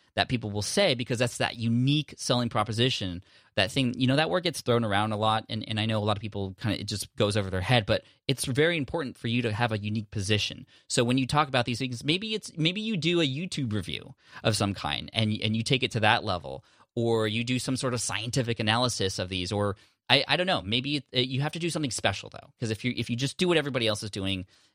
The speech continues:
you're always gonna be at, you know, no better than second place, you know? And so you gotta go and try to be the best resource out there for this type of thing. And then when you build that audience and that trust through these reviews with these, with these other things, it's gonna be much easier for you to then launch your own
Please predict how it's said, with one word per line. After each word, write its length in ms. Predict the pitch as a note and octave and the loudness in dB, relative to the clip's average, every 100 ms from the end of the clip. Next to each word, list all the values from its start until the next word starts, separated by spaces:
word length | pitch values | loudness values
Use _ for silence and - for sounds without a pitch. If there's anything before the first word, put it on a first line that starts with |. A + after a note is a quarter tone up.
| _ _ _ | _ _ _
you're 200 | B2+ B2+ | 2 4
always 220 | C3+ B2+ | 4 2
gonna 120 | A#2+ G#2+ | -2 -2
be 380 | G2 F#2+ F#2 - - | 0 0 -2 -4 -2
at, 280 | F2 - - | -2 -2 -8
you 100 | - | -2
know, 100 | G2+ | -2
no 240 | F#2+ G2+ A#2 | 0 2 2
better 240 | A2 G#2+ | 4 2
than 140 | G2 | -2
second 320 | F#2 F2 - - | -6 -6 -8 -10
place, 340 | - - - | -10 -8 -4
you 60 | F#2+ | 0
know? 140 | F#2+ | 2
And 120 | G2 | 0
so 140 | - G2+ | 2 0
you 140 | G#2 | 2
gotta 280 | A#2 G#2+ C3 | 2 2 2
go 360 | A#2+ A2+ G#2+ - _ | 2 2 0 -4 _
and 120 | - G#2+ | -8 -4
try 200 | - G#2+ | 0 0
to 60 | |
be 80 | G#2+ | 0
the 120 | G2+ | -4
best 340 | F#2 G#2 G#2 G#2 | 0 2 2 -2
resource 340 | G2+ G2 F#2 | -4 -2 -2
out 160 | F2 F2 | -2 -2
there 160 | E2+ | -4
for 140 | - F2+ | -6 -6
this 160 | E2+ | -4
type 180 | - E2+ | -4 -4
of 80 | - | -2
thing. 260 | D#2+ D2 - _ - - | -4 -4 -8 _ -10 0
And 120 | C3 | 2
then 80 | C3+ | 4
when 120 | C3 | 2
you 80 | A#2+ | 2
build 220 | B2+ C3 | 2 4
that 80 | A#2+ | 4
audience 400 | A#2+ C3+ D#3 - | 2 0 -4 -2
and 80 | |
that 100 | A2 | -2
trust 280 | - A2+ B2 | -2 -2 -2
through 100 | - | -2
these 240 | G#2+ G#2 G2 | -4 -2 -4
reviews 380 | F#2 F#2 A#2+ | -2 0 0
with 80 | B2 | -2
these, 160 | G#2 G2 - | -4 -4 -2
with 160 | G#2 | -2
these 160 | G2 G2 | -2 0
other 160 | G#2+ B2+ | 0 0
things, 320 | D#3 D3 C3+ | -2 -4 -4
it's 160 | C#3 - | -6 -2
gonna 160 | D3+ D#3 | 0 2
be 80 | |
much 360 | C#3 B2+ C#3+ - | 2 2 2 -2
easier 260 | C#3 D3+ C#3 | -2 -2 -4
for 140 | - | -4
you 280 | A2 G2+ F#2+ F#2+ _ | 0 0 0 -4 _
to 140 | - B2+ | -2 0
then 440 | A2+ F3 B2 A#2 - _ | 2 2 2 -2 -8 _
launch 300 | - G#2 F#2+ | -2 -2 -2
your 180 | G#2+ F2+ | -6 -4
own 300 | E2 E2+ F2 | -4 -4 -6